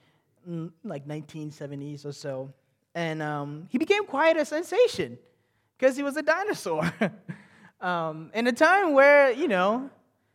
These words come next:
people were trying to find all types of ways to say certain things, the culture that was, you know, post World War One and World War Two and just jaded about God and all that stuff.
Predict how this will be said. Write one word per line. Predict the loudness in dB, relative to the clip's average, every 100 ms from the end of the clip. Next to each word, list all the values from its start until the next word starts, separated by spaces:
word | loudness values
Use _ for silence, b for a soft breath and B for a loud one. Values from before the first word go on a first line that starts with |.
| _ _
people | -2 2
were | 2
trying | 2 0
to | -2
find | -2 0 0
all | 2 0
types | 0 -4 -2
of | -2
ways | -2 -2
to | -6
say | -6 -2 0 -2
certain | -4 -6 -6
things, | -8 -8 -8 -10 -16 _
the | -8 -8
culture | -4 -4 -4 -6 -6 -4
that | -2
was, | -4 -4 -10 b b b b
you | -6
know, | -2 -2 -4
post | -2 0 0
World | 2 4 4
War | 4 4
One | 2 0 -2 -4
and | -8 -8 0
World | 0 2
War | 0
Two | -2 -6 -4
and | -6 -8
just | -12 -14 -8
jaded | -4 -2 -2 -2
about | -2 -2 0
God | 0 0 0 -2
and | -4
all | -6
that | -6 -8
stuff. | -8 -6